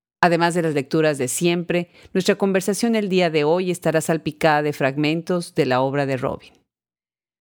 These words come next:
Pues hoy tenemos en esta edición especial Compartiendo Raíces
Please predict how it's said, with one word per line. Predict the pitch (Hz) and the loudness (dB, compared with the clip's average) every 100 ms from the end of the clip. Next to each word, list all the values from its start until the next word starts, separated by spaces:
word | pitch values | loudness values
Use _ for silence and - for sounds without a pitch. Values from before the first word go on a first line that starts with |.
| _ _ _ - | _ _ _ -2
Pues | 190 | 4
hoy | 247 | 4
tenemos | 240 240 214 208 220 220 | 4 4 4 4 2 4
en | 170 | 4
esta | 165 - 185 | 2 4 4
edición | 170 139 143 165 156 | 4 2 0 0 0
especial | 170 - 127 - 151 151 - | -2 -4 -4 2 4 2 0
Compartiendo | 143 131 131 - 160 170 | -2 0 0 2 2 4
Raíces | 151 131 131 131 165 156 175 | 4 2 2 0 0 -2 -4